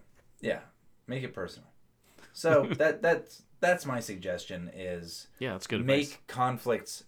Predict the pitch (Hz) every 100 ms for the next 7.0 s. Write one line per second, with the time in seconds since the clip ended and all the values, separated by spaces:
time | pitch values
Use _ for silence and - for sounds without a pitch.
0 | _ - - 165 175 - 160 139 123 113
1 | - - 139 120 113 - 107 92 - 90
2 | 76 - _ - 117 104 98 110 113 -
3 | 131 - - 104 98 90 - 110 104 101
4 | 101 101 - - - - _ 113 131 156
5 | - - 120 123 - 117 98 - 104 104
6 | 101 - 90 90 87 85 80 82 -